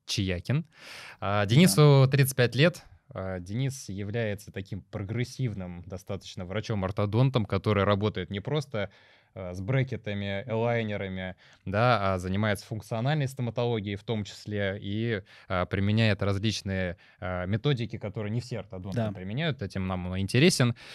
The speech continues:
Speaker 1: А, помимо всего прочего, Денис является таким активным человеком по жизни, любит
Speaker 2: Очень
Speaker 1: путешествовать
Speaker 2: активным.
Speaker 1: много, а, любит мотоциклы, то, что мы увидели из его Инстаграма,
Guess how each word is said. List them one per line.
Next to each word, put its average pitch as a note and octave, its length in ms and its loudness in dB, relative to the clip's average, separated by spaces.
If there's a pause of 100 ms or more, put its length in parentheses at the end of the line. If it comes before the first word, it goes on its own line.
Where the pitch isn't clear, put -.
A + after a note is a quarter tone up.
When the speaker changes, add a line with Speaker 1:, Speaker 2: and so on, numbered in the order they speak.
(260)
Speaker 1:
А, G#2+ 480 2 (800)
помимо D3 340 8
всего B2 260 4
прочего, G#2+ 840 4 (240)
Денис B2+ 380 4
является G#2 800 2 (500)
таким G#2+ 320 -6
активным A#2+ 460 -2
человеком A#2 420 -2
по B2+ 160 -2
жизни, C#3 560 4
любит A2+ 500 4
Speaker 2:
Очень D3 120 6 (160)
Speaker 1:
путешествовать C#3+ 640 10
Speaker 2:
активным. B2 200 -2
Speaker 1:
много, B2 440 2 (320)
а, G2 180 4
любит A#2 260 6
мотоциклы, D3 640 6
то, C3 120 4
что B2 200 2
мы A#2+ 100 6
увидели A#2 380 6
из G#2+ 120 4
его A2 200 6
Инстаграма, G#2 680 4